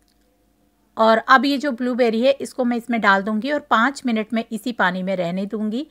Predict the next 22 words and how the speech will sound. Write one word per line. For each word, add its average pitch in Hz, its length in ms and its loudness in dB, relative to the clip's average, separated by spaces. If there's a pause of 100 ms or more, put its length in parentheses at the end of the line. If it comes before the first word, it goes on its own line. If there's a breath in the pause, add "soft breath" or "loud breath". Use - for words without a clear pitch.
(360 loud breath)
क्योंकि 302 220 -2
हम 302 240 0
किसी 294 380 -6
भी 285 200 -6
फ्रूट 247 320 -8
को 262 160 0
जब 240 180 -4
छिलके 233 320 -6
समेत 233 340 -4
कंज्यूम 233 340 -2
करते 226 300 -4
हैं, 240 100 -2
तो 247 100 -2
उस 233 160 -8
छिलकों 247 380 -4
पर 240 320 0
कई 254 180 0
तरीके 226 360 -2
के 247 140 -4
बैक्टीरिया 208 580 -2
होते 220 300 -4
हैं 226 200 -2